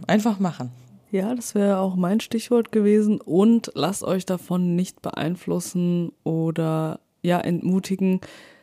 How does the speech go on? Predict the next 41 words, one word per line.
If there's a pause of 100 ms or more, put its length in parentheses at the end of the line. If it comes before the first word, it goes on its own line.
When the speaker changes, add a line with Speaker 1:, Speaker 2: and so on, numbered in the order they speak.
(300)
Speaker 2:
dass,
äh,
jeder
null
acht
fünfzehn
Influencer
jetzt
auch
einen
Podcast
macht,
die
schon
eine
gewisse
Reichweite
haben
und
eine
Community
und
das
natürlich
dann
direkt (460)
läuft
und
durch
die
Decke
springt
und
Spotify
Partner
wird
oder
Podimo, (420)
was
auch
immer.